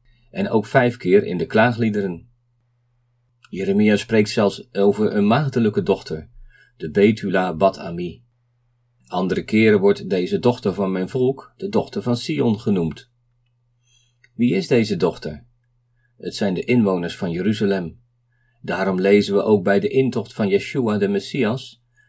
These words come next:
"Wees niet bevreesd, dochter van Sion. Zie, uw koning komt, zittend op een veulen van een ezelin." De dochter van Sion,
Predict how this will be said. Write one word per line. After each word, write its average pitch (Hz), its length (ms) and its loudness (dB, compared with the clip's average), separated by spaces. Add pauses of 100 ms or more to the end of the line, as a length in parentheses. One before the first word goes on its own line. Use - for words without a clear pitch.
(140)
"Wees 104 300 0
niet 139 160 0
bevreesd, 135 720 -2
dochter 120 320 2
van 104 140 -2
Sion. 113 520 0 (400)
Zie, 113 380 -4
uw 127 180 2
koning 139 480 2
komt, 131 480 -4
zittend 131 500 0
op 107 200 -2
een 98 220 -2
veulen 104 460 2
van 95 160 -6
een 92 100 -6
ezelin." 92 600 -2 (1500)
De - 100 -8
dochter - 380 2
van 202 160 -2
Sion, - 560 -2